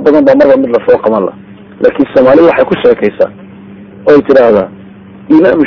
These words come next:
Shaafici baa markaasi naxariis badan." Imaamaa jiro, Imaamu Shaafici baa intuu aad u naxariis badan yahay,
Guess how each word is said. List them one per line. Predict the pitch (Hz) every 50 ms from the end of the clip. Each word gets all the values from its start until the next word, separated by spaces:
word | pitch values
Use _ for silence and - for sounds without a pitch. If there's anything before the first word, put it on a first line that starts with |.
| - -
Shaafici | 135 131 - - 135 - 143 139
baa | 131 135 131
markaasi | 131 135 127 - - 117 117 - - 131
naxariis | 127 120 - - - 123 127 - - - -
badan." | 123 120 131 135 131 - - - - - - - - -
Imaamaa | 139 135 131 127 131 151 156 143 131 - -
jiro, | 131 135 131 120 110 101 - - - - - - - - - -
Imaamu | 156 147 151 165 151 135 - -
Shaafici | - - - 139 113 135
baa | 143 143
intuu | 143 135 - - -
aad | - 226 220 208 196 180 170 175
u | 170
naxariis | 151 139 - - 123 135 151 147 - - -
badan | 127 120 127 127 123
yahay, | 113 104 107 123 135 139